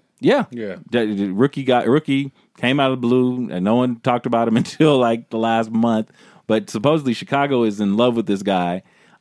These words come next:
Speaker 1: Um, they signed Mike Davis, and I don't, and I think they gave him, like, three million dollars. I don't, I haven't heard a whole lot about Mike Davis, but this guy Montgomery is someone you should look at, especially if you think about taking someone like Damian Williams early.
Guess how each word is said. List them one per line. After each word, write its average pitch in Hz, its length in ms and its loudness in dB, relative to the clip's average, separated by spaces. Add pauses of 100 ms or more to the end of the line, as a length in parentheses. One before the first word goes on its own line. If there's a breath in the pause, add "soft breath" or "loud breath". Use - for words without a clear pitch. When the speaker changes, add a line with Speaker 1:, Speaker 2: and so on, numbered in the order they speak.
Speaker 1:
Um, 98 300 2
they 104 80 2
signed 208 320 2
Mike 131 200 0
Davis, 104 640 0
and 107 220 -2
I 120 100 2
don't, 120 320 0
and 101 280 -2
I 110 100 -2
think 147 100 -4
they 123 80 -4
gave 110 100 -2
him, 101 60 -2
like, 87 180 -6
three 104 140 -2
million 101 240 0
dollars. 95 360 -2 (600 soft breath)
I 123 100 0
don't, 170 200 2 (100)
I 107 120 -2
haven't 156 160 0
heard 147 160 2
a - 20 4
whole 127 140 4
lot 117 160 4
about 101 160 2
Mike 95 160 0
Davis, 92 340 -6
but 95 140 -4
this 104 80 -2
guy 131 180 2
Montgomery 101 800 0 (180)
is 92 160 -2
someone 95 800 0
you 90 140 -6
should 92 180 -4
look 92 140 -2
at, 87 160 -2
especially 190 420 0
if 113 60 0
you 110 80 2
think 113 160 2
about 98 160 2
taking 104 220 0
someone 101 220 -2
like 90 140 -2
Damian 98 320 0
Williams 90 300 -2
early. 92 340 0